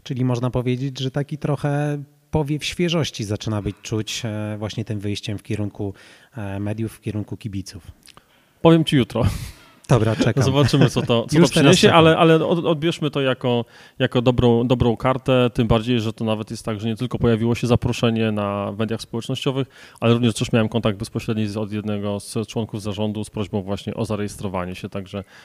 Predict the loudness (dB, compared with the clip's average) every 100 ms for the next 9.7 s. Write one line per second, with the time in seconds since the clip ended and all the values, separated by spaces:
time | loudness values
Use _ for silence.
0 | -4 -2 0 0 0 4 4 4 0 0
1 | 0 0 -2 -6 -8 -8 -4 -4 0 -2
2 | -4 -16 -20 -20 -20 -20 _ 2 4 4
3 | 2 0 0 2 2 2 -2 0 0 0
4 | 0 0 -2 -8 _ -18 -6 2 2 4
5 | 2 0 0 0 0 0 0 -2 -2 -6
6 | -4 -6 -6 -14 -16 _ _ -8 -6 0
7 | 2 4 2 2 2 0 0 0 2 0
8 | 0 -2 -2 -2 -2 -4 -4 -4 -6 -10
9 | -12 -12 -12 -10 -8 -6